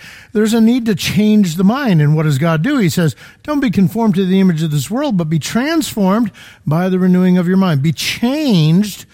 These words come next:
by looking into the mirror of God's word and seeing,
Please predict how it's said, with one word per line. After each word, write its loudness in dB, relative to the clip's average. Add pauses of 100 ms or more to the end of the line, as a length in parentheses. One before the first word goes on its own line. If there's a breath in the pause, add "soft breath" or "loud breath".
(300 loud breath)
by 0
looking 0
into 2
the -2
mirror 0 (420 soft breath)
of -4
God's -2
word 0 (320 loud breath)
and 2
seeing, 2